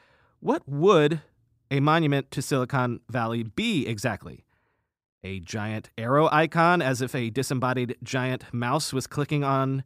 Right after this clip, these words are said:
the city? And also, wouldn't you run into a bit of an issue here that is pretty unique to tech?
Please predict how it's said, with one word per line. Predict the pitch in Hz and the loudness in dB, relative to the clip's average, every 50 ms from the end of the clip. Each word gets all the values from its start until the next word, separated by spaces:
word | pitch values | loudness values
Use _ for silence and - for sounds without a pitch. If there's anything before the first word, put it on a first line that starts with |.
| _ _ - | _ _ -8
the | 110 | -6
city? | - - 170 185 202 226 233 247 220 - _ _ _ _ _ _ _ _ _ _ _ _ _ _ _ _ _ - 165 | -2 0 0 0 2 0 -2 -4 -6 -10 _ _ _ _ _ _ _ _ _ _ _ _ _ _ _ _ _ -6 -2
And | 190 | 0
also, | 226 247 - 240 196 - - _ _ _ _ _ _ _ - | 0 2 2 2 2 0 -2 _ _ _ _ _ _ _ -14
wouldn't | 110 156 175 233 285 311 | -10 -4 -2 -2 -2 0
you | 311 302 | 0 2
run | 233 202 196 190 | 4 4 4 4
into | 196 196 - 196 180 | 4 2 2 2 2
a | 151 147 | 2 2
bit | 139 123 160 156 156 | 2 2 2 2 2
of | 143 | 2
an | 147 143 | 2 2
issue | 147 147 - - 147 | 0 0 0 -2 0
here | 131 143 143 139 | 2 2 2 2
that | 131 123 | 2 0
is | 123 120 | 0 -2
pretty | - - - - 165 147 147 | -6 -6 -4 -2 0 0 0
unique | 139 127 123 120 117 120 131 170 - - - - | 0 0 0 0 0 0 0 0 -2 -4 -10 -8
to | - 165 151 | -6 -6 -4
tech? | - - 175 185 - - | 0 2 2 2 2 -2